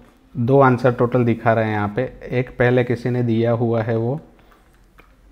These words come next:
और दूसरा हमारा दिखा रहा है। देखो, हमारा answer यहाँ पे आ गया। तो आप सोच सकते हो कि कितना बढ़िया traffic आप generate कर सकते हो,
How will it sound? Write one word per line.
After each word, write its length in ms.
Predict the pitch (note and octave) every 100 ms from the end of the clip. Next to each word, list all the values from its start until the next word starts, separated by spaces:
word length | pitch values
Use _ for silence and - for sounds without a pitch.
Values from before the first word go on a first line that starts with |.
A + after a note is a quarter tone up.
| _ _ _ _ -
और 140 | A#2+ A2+
दूसरा 360 | A#2 A2+ C3
हमारा 280 | A#2+ A#2 A2+
दिखा 320 | A2 G#2 A2+
रहा 120 | G#2
है। 100 | G2+
देखो, 300 | G#2 G2+ - - _ _ -
हमारा 300 | A2+ A2+ B2
answer 260 | A#2 A#2 A#2+
यहाँ 180 | A#2 A#2
पे 140 | B2
आ 100 | A#2
गया। 240 | A2+ A2 B2+ - - - _ _
तो 60 | B2+
आप 160 | B2+
सोच 280 | - C3+ C#3
सकते 260 | C#3+ C3 C3+
हो 140 | C3+
कि 280 | C3 C3+ C#3 - - -
कितना 380 | A#2+ A#2 C3+ C#3
बढ़िया 280 | B2+ B2 B2+
traffic 380 | C3 A#2 B2+ A#2+
आप 140 | A#2
generate 340 | A#2 A2 A#2
कर 140 | A#2 A2+
सकते 320 | A2 G#2 G#2+
हो, 160 | G#2